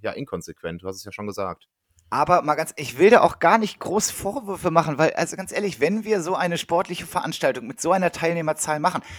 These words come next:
Speaker 2: dann wird es nicht anders gehen. Also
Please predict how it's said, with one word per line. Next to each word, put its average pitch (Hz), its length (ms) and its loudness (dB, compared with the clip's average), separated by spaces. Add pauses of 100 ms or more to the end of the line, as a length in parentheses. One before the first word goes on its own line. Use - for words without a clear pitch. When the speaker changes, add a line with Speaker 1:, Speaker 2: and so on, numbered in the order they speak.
(200)
Speaker 2:
dann 104 400 -6
wird 190 400 2
es 139 180 -6
nicht 147 380 -6
anders 147 320 -2
gehen. 147 300 -4 (520)
Also 135 220 -2